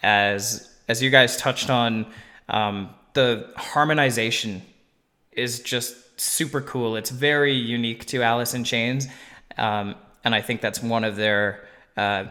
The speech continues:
one of the things that makes them really special. Also, Jerry Cantrell and the tone of his guitar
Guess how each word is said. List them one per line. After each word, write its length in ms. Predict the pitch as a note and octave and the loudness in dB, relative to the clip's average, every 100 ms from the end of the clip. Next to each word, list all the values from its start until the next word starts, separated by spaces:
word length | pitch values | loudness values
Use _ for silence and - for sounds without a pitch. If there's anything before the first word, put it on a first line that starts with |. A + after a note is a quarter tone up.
| - - C#4+ - | -14 -20 -18 -14
one 240 | D3 E3+ F3 | 2 6 6
of 80 | |
the 60 | D#3+ | 6
things 240 | F3 E3 | 4 4
that 100 | D#3 | 4
makes 180 | C#3 B2+ | 2 2
them 140 | - B2+ | 2 2
really 180 | A#2 | 2
special. 540 | G#2 - A2 - G#2+ - - - - _ _ | -2 -4 -4 -2 -4 -6 -12 -20 -20 _ _
Also, 320 | D3 D#3+ E3+ D3+ | 4 6 6 4
Jerry 400 | C3 C#3+ C3+ C3+ | 8 10 10 8
Cantrell 680 | C#3+ B2 - A#2+ A#2 B2 B2 - - - | 4 2 2 4 4 2 -2 -12 -4 4
and 460 | B2 A2+ A2 G#2 F#2 - - | 6 6 2 -2 -8 -18 -12
the 160 | C3 C3 | -2 -2
tone 340 | - C3+ C3+ | 0 0 2
of 80 | B2+ | 0
his 160 | C3+ - | -2 -4
guitar 680 | C3 - A2+ G#2+ F2+ - | -8 -2 0 2 0 -4